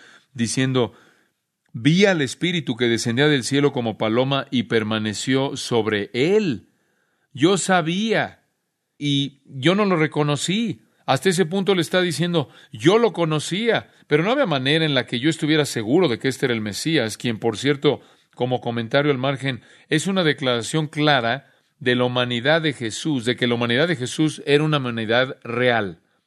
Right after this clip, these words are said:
era una humanidad real. No había nada, cuando tú veías al hombre Jesús,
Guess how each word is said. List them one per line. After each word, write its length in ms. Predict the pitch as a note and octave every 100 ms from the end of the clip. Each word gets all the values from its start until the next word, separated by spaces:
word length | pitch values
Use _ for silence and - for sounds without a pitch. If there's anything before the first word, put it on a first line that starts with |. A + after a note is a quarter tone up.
| _ -
era 320 | D3+ D#3+ -
una 260 | D3+ D#3+ D#3
humanidad 680 | C3 A#2 G#2+ G#2 B2 B2+ -
real. 520 | G#2+ A2+ A2 F#2+ D#2+ _ _ _ _ _ _ _ -
No 120 | F3
había 220 | G#3 G3
nada, 720 | E3 F3 F#3 B2 A#2 C#3 - _ _ _ _
cuando 280 | - C#3 C3+
tú 180 | F3 G3+
veías 480 | F#3 D#3+ F3+ D#3+ -
al 160 | B2
hombre 240 | D3+ D#3 D3
Jesús, 560 | A2+ G2+ D3+ C3 G#2+